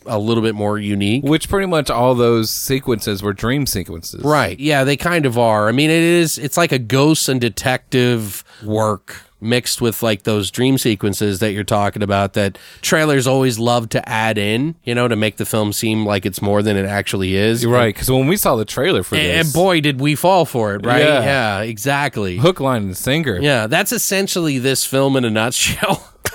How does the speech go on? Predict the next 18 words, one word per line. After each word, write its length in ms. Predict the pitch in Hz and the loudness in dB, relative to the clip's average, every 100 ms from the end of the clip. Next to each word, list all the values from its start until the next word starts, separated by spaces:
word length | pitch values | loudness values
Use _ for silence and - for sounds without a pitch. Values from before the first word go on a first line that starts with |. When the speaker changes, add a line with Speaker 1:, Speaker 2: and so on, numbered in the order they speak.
| - | -6
Speaker 1:
<laughs> 80 | 143 - | -8 -2
It's 580 | 156 - 190 180 175 156 | -2 2 2 2 0 0
Speaker 2:
<laughs> 140 | 131 | 0
Speaker 1:
definitely 540 | 165 170 - 185 175 147 | 0 0 0 0 2 0
not 540 | 127 123 117 123 151 - | -2 0 0 0 -2 -4
the 220 | 143 143 | -4 -2
last 500 | 143 143 151 143 - | 0 2 2 -2 -2
good 240 | 147 143 | -2 -2
Fulci 460 | 127 135 135 147 143 | 0 0 0 0 0
film, 220 | 147 143 | 0 0
in 100 | 139 | 2
my 200 | 143 143 | 2 2
opinion, 540 | 147 156 151 156 165 143 | 0 0 0 2 2 2
but 140 | 139 | 2
it's 200 | 135 - | 0 -4
decently 840 | 120 127 123 120 139 120 123 110 - | -4 -2 0 0 -2 0 -2 -4 -4
interesting 840 | 113 113 - 135 - - 143 139 131 | -4 -2 -4 -4 -4 -2 0 0 -2
film. 560 | - 143 147 151 151 | -4 -2 -2 -2 -6